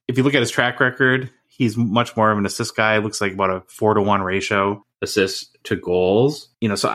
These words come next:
I don't know if I've seen any, and I'm curious to get your opinion on this, if I've seen anything at this point that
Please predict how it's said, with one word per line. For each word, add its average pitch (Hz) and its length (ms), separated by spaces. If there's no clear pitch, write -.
I 143 80
don't 185 120
know 160 80
if 143 100
I've 117 160
seen 120 320
any, 110 240
and 110 80
I'm 110 80
curious 107 320
to 110 60
get 101 60
your 101 100
opinion 104 280
on 95 140
this, 92 200
if - 60
I've 104 140
seen 117 240
anything 110 300
at 92 80
this 98 120
point 98 340
that 95 260